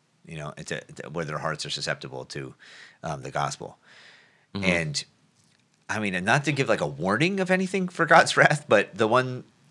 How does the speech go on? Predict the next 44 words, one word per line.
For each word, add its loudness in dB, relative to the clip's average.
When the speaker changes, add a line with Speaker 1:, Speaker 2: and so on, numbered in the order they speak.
Speaker 1:
uh, 0
warning 4
from 2
this 4
that -4
I 8
would 0
take 4
is, 0
like, -6
if 0
Jonah 4
rebelled 4
against -2
his 0
commission -4
to -10
deliver -4
that 0
gospel, 0
ended -6
up -6
with -8
the -6
wrath 2
of -8
God 0
coming -10
pretty -8
hard -2
on -10
him, -18
and -4
you -2
have 2
a -2
tug 0
on -4
your -2
heart 0
to -20
talk -2
to -8
someone -6